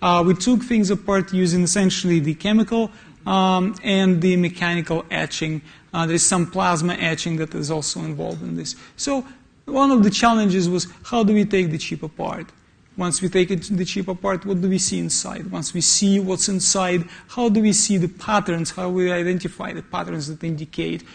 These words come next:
uh, that this was produced at a particular foundry? And finally, once we see those patterns, can we successfully identify a foundry where it came from, or at least verify that that's been produced at a particular foundry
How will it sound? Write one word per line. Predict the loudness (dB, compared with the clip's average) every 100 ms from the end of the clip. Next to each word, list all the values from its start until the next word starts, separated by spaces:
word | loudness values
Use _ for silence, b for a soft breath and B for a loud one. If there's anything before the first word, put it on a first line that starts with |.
| B -6
uh, | -2 0 0
that | -2 -2
this | -2 -2
was | -8
produced | -6 -4 -4 -6
at | -8
a |
particular | -10 -12 -12 -8
foundry? | 0 4 4 2 B B
And | 0 2
finally, | 4 4 6 6 4 0 B
once | 0 2
we | 2
see | 0 2
those | 2 2 -2
patterns, | 0 2 2 0 0 -4 B
can | 0 2 4
we | 4 4
successfully | 0 -2 -4 -4 -4 -4
identify | -4 -4 -4 -6 -6 -6
a | -6
foundry | -6 -6 -4 -6
where | -6 -10
it | -6
came | -2 -2
from, | 2 0 0 B
or | 2
at | 4 6
least | 4 4
verify | 0 0 2 2 4
that | 4 2
that's | 2 0 2
been | 2 2
produced | 2 0 2 0 -2
at | -6
a |
particular | -6 -8 -6 -8
foundry | -6 -4 -2 -2